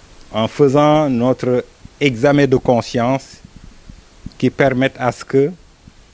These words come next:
évidemment, tous les maux, toutes les tares qui sont en nous puissent être expurgées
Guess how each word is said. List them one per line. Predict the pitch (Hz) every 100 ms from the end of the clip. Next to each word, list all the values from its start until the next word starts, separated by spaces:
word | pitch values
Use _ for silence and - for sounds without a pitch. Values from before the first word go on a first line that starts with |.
| _ _ _ - - - - - _ - -
évidemment, | 123 143 135 135 139
tous | 123 - 160
les | 147 139
maux, | 131 151 165 - _ _ - _ _ _ _ _ - - - - - -
toutes | 156 -
les | 143 127
tares | - 147 139 123 101 _ - - _ - _ _ _ _ _
qui | - 127
sont | - 156 -
en | 127
nous | 117 113 127 120
puissent | - 120 -
être | 123 - 101 - _ _ _ _ _ _ _ _ _ _ _ - - - - _ - - - - - - - - - - -
expurgées | 160 156 - - 175 139 117 123 120